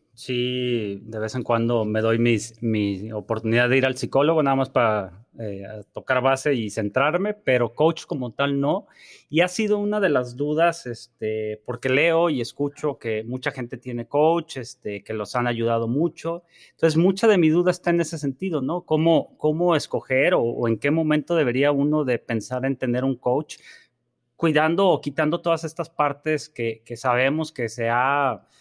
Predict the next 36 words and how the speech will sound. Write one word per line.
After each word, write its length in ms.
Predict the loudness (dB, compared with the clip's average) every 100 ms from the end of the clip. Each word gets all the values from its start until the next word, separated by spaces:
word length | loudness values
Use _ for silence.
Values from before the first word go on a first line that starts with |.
| _ _
vendido 640 | -8 -4 -2 0 0 2 2
de 80 |
más 440 | 0 0 0 0 -4
o, 60 |
o, 460 | -6 -4 -6 -8 -12 -18
o 140 | -18
que 140 | -8 -4
no 580 | -2 0 0 0 0 0
necesariamente 960 | -2 -2 -2 2 0 -2 -2 -2 -2 _ _
<laughs> 220 | _ _
tenemos 380 | -2 2 2 0
un 80 | -2
concepto 480 | -2 -4 -6 -8 -6
claro, 340 | -2 -2 -4
¿no? 240 | -10 -14 -16
De 200 | -10 -6
ellos. 320 | -6 -8 -16 _
Entonces, 960 | _ -16 -6 -4 -4 -6 -18 -18 -20 -20 -20 -10
sí 220 | 2 4
leo 340 | 6 6 2
que 80 | 2
un 120 | 0 2
coach, 380 | 2 0 -2 -8
pues, 260 | -8 -8
está 320 | -10 -10 -4 -2
más 220 | -2 -4
enfocado 380 | -8 -4 0 -2
al 100 | -2
performance 560 | -6 -4 -2 -4 -4
driven 340 | -4 -2 -4 -6
y 100 | -4
ahí 180 | -4 -4
puede 400 | -6 -2 -2 -2
ir 220 | -4 -2
más 400 | -2 -4 -6 -12
a-, 200 | -8